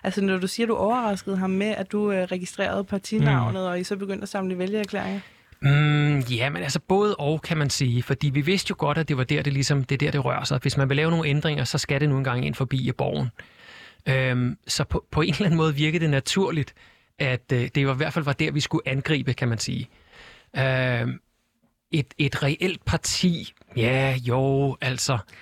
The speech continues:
Speaker 1: Hvad sagde han til, at du, øh, havde registreret det som parti?
Speaker 2: Jamen, han synes, det var mega fedt jo, altså,
Speaker 1: <laughs>
Speaker 2: selvfølgelig. Øhm, vi var i de, i de glade hvedebrødsdage, hvor alt bare var fedt, og der, al den modgang, vi havde, den,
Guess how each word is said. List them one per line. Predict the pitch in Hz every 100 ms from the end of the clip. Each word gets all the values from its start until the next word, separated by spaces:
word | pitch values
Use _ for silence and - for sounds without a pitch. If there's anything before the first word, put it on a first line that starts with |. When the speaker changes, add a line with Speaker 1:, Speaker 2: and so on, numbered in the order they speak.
| - -
Speaker 1:
Hvad | 175 214
sagde | - 175 226
han | 254
til, | 208 233 226
at | 185 -
du, | 196 180
øh, | 170 156
havde | 160
registreret | 156 156 147 175 196
det | 202
som | - 190 175
parti? | - - 208 190 185 -
Speaker 2:
Jamen, | 127 127
han | 120
synes, | - 120
det | 165
var | 131
mega | 113 131
fedt | - 123 -
jo, | 131 -
altså, | - - 113 -
Speaker 1:
<laughs> |
Speaker 2:
selvfølgelig. | - - 143 160 160 151
Øhm, | 135 131 127 127
vi | 139
var | 139 156
i |
de, | 156 151 135
i |
de | 147
glade | 143 147 160
hvedebrødsdage, | 156 156 170 165 131 139 131
hvor | 131
alt | 156 175
bare | 127 117
var | 120
fedt, | - 127
og | 143
der, | 127 120 107 - - -
al | - 160
den | 151 143
modgang, | 147 165 151 143
vi | 135
havde, | 131 135
den, | 147